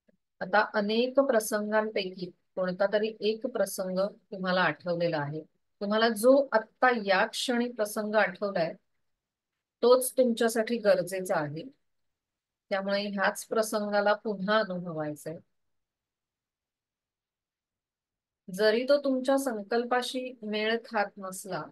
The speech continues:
तरीही आत्ता जो प्रसंग तुमच्या डोळ्यासमोर आलाय, मनात आलाय, तोच प्रसंग तुमच्यासाठी योग्य आहे, यावर विश्वास ठेवायचा. दोन,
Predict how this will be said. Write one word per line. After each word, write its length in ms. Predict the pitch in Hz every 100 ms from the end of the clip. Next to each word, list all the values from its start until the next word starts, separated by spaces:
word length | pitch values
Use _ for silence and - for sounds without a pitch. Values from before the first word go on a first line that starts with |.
| -
तरीही 340 | 202 208 226
आत्ता 380 | 220 202 - 208 208
जो 160 | 202 240
प्रसंग 440 | 233 208 214 208 220
तुमच्या 340 | 220 214 220 214 - _ _
डोळ्यासमोर 580 | 196 185 185 190 196 196
आलाय, 280 | 180 165 165
मनात 380 | 170 165 185 185
आलाय, 240 | 160 156 156
तोच 220 | 220 226
प्रसंग 460 | - 220 - 202 202 214
तुमच्यासाठी 680 | 190 180 185 190 185 196
योग्य 340 | 180 165 160 190
आहे, 280 | 147 156 160 _ _ _ _ _ _ _
यावर 360 | 202 190 202 214
विश्वास 560 | 196 185 - 190 202 -
ठेवायचा. 420 | 196 165 160 - 170 _ 185 _ _ _ _ _ _ _ _ _ _ _ _ _ _ _ _ _ _ _ _ _ _ _ _ _ _ _ _ _ _ _ _ _ _ _ _ _
दोन, 480 | 175 196 185 170 208